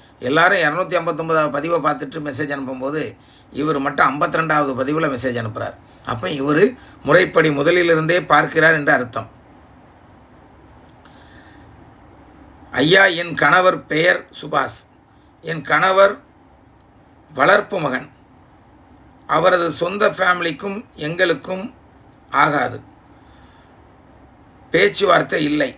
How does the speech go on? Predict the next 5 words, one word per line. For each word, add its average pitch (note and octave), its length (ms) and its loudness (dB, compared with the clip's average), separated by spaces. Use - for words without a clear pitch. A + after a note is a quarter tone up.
ஆனால் D#3 560 2
ஜாதகத்தில் D#3+ 920 0
கன்னிக்கு E3+ 640 -2
கொடுங்கள் D#3 540 0
என்கிறார்கள். D3 640 -2